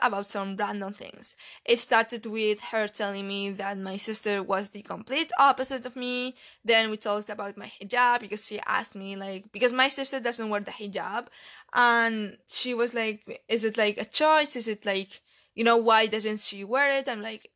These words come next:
"Mm, she doesn't want to." <laughs> But yeah, we started talking about that, my hijab. And somehow we ended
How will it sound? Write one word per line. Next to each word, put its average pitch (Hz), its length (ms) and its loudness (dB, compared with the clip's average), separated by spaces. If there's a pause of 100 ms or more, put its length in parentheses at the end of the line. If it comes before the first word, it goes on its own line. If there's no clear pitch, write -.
"Mm, 196 500 -12
she 214 160 -10
doesn't 190 440 -8
want 339 280 -4 (120)
to." 466 120 10 (720)
<laughs> 494 580 -8
But 247 200 4
yeah, 240 280 6
we 254 100 0
started 240 260 -4
talking 226 240 -8
about 202 320 -6
that, 269 340 2
my 247 100 -12
hijab. 226 500 -6 (540)
And 254 260 6
somehow 311 500 4
we 302 160 -8
ended 359 340 -2